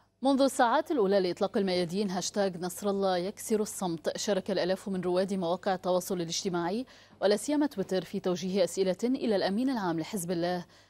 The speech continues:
السيد حسن نصر الله. التفاصيل مع هبة الله بيطار.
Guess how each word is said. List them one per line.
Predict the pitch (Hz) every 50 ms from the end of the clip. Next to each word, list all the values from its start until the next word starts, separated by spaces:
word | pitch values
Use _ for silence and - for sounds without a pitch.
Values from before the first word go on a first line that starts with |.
| _ - -
السيد | 180 - - 185 180 175 170 165 151 - - -
حسن | - - - 190 190 175 165
نصر | 156 - - - 190
الله. | 165 143 143 139 - - _ _ - - - - _ -
التفاصيل | 185 - 185 - 190 180 170 - 214 233 269 285 277
مع | 247 202 190 185 185 180 - - - 185
هبة | 190 170 170 - 190
الله | 170 160 156 143
بيطار. | 151 151 - - - - -